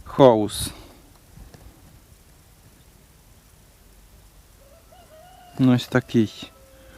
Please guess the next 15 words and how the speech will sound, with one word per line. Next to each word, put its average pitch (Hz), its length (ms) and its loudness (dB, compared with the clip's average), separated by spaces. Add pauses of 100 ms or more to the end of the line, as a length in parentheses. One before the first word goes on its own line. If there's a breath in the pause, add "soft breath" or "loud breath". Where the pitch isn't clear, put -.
(140 soft breath)
Ну, 165 60 2
тут 165 160 2
більшості, 147 420 -2
що 147 200 0
воно 131 640 4
оптом, 110 460 2
типу, 104 420 0 (320)
пачками 110 480 4
продається 110 580 0
все. - 220 -14 (1700 loud breath)
Основне 156 520 2
це, 143 180 0
що - 300 0
ось 120 340 2
такі, 127 460 2